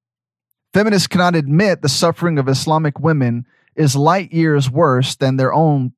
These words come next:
peevish grievances. They are intent on hating the men needed to war against these brutal tyrannies that treat women like animals. They suffer from the blind moral superiority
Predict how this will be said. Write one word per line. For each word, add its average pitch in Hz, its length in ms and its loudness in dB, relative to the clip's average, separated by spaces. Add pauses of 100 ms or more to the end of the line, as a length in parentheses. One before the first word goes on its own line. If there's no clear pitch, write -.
peevish 123 540 -2
grievances. 120 880 -6 (720)
They 190 220 2
are 202 180 2
intent 220 480 0
on 156 260 0
hating 180 560 0
the 160 80 0
men 151 580 0
needed 139 560 0
to 147 100 2
war 143 340 0
against 147 440 -4
these 131 220 0
brutal 135 360 2
tyrannies 113 720 -4 (420)
that 151 140 0
treat 196 300 0
women 151 320 0
like 131 220 0
animals. 139 640 -6 (560)
They 170 80 4
suffer 202 340 2
from 185 160 0
the 160 80 2
blind 160 520 2
moral 185 280 2
superiority 156 920 0